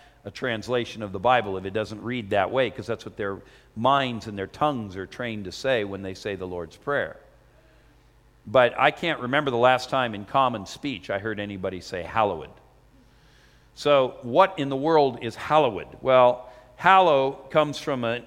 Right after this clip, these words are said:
an Old English term that has to do with making something holy. It has to do with making something consecrated or special and setting it aside for special use.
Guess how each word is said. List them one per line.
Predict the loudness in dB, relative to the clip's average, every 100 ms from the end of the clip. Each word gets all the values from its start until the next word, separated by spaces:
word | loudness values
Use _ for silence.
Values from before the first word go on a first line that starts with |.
| -6
an | -6
Old | 0 0 0
English | -2 -2 -4 -6
term | -6 -4 -2 -4
that | -2
has | 2 2 0
to | -8
do | -6
with | -4
making | -4 -4 -4 -10
something | -6 -4 -4 -8 -12
holy. | -4 -2 -2 -6 -12 -20 _ _ _ _ _ _ _ _ _ _ _ _ _ -20 _ _ _ 2
It |
has | 6 6 4
to | -4
do | -2 -2
with | 0 -2 -4 -18 -10
making | -6 -6 -6 -6
something | -4 -4 -4 -10
consecrated | -8 -4 -4 -4 -10 -4 -4 -4 -8
or | -10
special | -8 -2 -2 -2 -10 -16 _ _ _ _ _ _ _ -14
and |
setting | -2 2 2 2
it | -2
aside | -2 4 6 6 2
for | -8
special | -4 -2 -2 -6
use. | -6 -4 -4 -8 -14